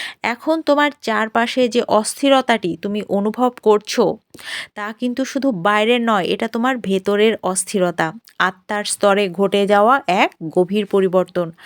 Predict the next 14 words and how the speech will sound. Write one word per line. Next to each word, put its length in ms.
তোমার 280
মনে 340
হতে 260
পারে 460
যে 180
মানুষজন 640
হঠাৎ 560
তোমাকে 400
অন্য 420
চোখে 380
দেখা 340
শুরু 300
করলো 320
কেন, 240